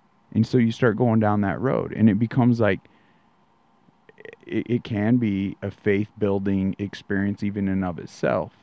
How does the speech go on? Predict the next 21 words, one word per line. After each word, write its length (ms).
So 120
that's 160
just 200
an 120
example 680
as 160
to, 140
like, 180
how 340
all 340
these 240
roads 380
can 360
lead 400
to 480
God. 360
Um, 640
I 60
guess 360
that, 420
uh, 460